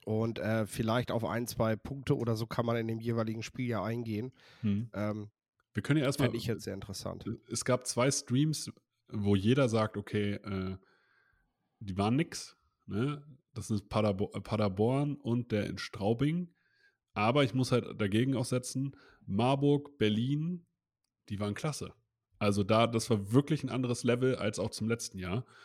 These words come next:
Speaker 2: Äh, die haben mir sehr gut gefallen, aber wir können ja spielerisch erstmal starten. Die New Yorker Lions gewinnen in Straubing zu null. Das fand ich tough. Also zu null verlieren,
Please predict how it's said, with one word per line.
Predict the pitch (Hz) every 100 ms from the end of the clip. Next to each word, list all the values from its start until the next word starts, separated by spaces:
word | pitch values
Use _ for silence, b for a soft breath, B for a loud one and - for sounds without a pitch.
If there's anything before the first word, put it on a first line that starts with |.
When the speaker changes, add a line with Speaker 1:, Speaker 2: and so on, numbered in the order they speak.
| B B _
Speaker 2:
Äh, | 104 101
die | 104
haben | 110
mir | 107
sehr | 107 117
gut | 117
gefallen, | - - 110 131 135
aber | 120
wir | 120
können | 139 139
ja | 131 -
spielerisch | - - 135 110
erstmal | 90 - 98 95
starten. | - 95 - 131 139 b b b b -
Die |
New | 95
Yorker | 127 143 113
Lions | 101 113 131 -
gewinnen | 98 92 98 151 190 160
in | 123
Straubing | - 110 117 117 117
zu | -
null. | 95 104 113 90 - _ _ _ _ _
Das | 113 -
fand | 135
ich | 120
tough. | 87 - - _ _ _
Also | 104 98
zu | - 107
null | 110 139 170 170 - B B B B _
verlieren, | - 104 110 156 190 202 190